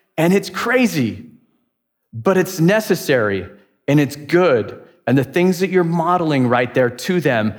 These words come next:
the importance of God's word, man, get whatever you can get out of it. Do whatever you can. And then we had the discussion too, like, you know, Ephesians five talks so much about, like, um, washing your wife with the water of the word. And, like, how do you do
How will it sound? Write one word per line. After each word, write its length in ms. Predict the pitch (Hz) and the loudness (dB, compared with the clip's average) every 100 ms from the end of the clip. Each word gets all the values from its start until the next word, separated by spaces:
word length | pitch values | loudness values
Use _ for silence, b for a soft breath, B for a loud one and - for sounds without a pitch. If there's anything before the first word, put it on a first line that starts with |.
| B - | B -2
the 80 | |
importance 480 | 131 120 - 175 170 | -2 0 -2 0 -2
of 140 | 156 143 | -2 0
God's 220 | 139 139 | 0 0
word, 200 | 131 139 | 0 0
man, 220 | 170 139 | -2 0
get 200 | 202 202 | -2 0
whatever 320 | 185 160 165 | 2 2 2
you 140 | 160 156 | -2 0
can 160 | 147 | 0
get 260 | 123 127 117 | 2 0 2
out 160 | 113 | 0
of 140 | 110 95 | 0 -2
it. 140 | 87 - _ _ _ _ _ - 113 | -6 -10 _ _ _ _ _ -18 -6
Do 180 | 185 214 | 0 2
whatever 420 | 160 147 151 151 | 2 2 2 2
you 180 | 143 135 | 0 -2
can. 420 | - 104 87 - _ _ _ b b - | -2 -6 -6 -12 _ _ _ b b -2
And 100 | 151 | 2
then 80 | 208 | 4
we 80 | 233 | 4
had 80 | |
the 60 | 196 | 2
discussion 400 | - 190 170 156 | 0 -2 0 -2
too, 220 | - 196 | 2 2
like, 240 | 143 127 - B B _ | 4 2 -4 B B _
you 120 | 151 | 0
know, 180 | 160 135 170 | 0 0 -2
Ephesians 520 | 151 208 202 160 - | 0 0 0 -2 0
five 220 | 196 180 | -2 -2
talks 240 | 170 139 | -2 -4
so 100 | - | -2
much 200 | 175 165 | 0 0
about, 280 | - 139 117 | 0 -2 0
like, 260 | 131 117 - B B B _ | 0 -2 -6 B B B _
um, 540 | 135 117 104 - - _ _ _ _ _ _ - | -2 0 -2 -6 -16 _ _ _ _ _ _ -18
washing 460 | - 131 160 - 131 | -4 -2 0 0 -2
your 100 | 117 | 0
wife 280 | 135 160 131 | 0 0 -2
with 100 | 123 | -2
the 60 | |
water 160 | 131 143 | 0 0
of 60 | 123 | 2
the 40 | |
word. 160 | 160 123 | 0 2
And, 100 | 123 | 0
like, 200 | 127 - | -2 -4
how 280 | - 180 | -4 -2
do 60 | 220 | -2
you 80 | 175 | -2
do 180 | 139 | -2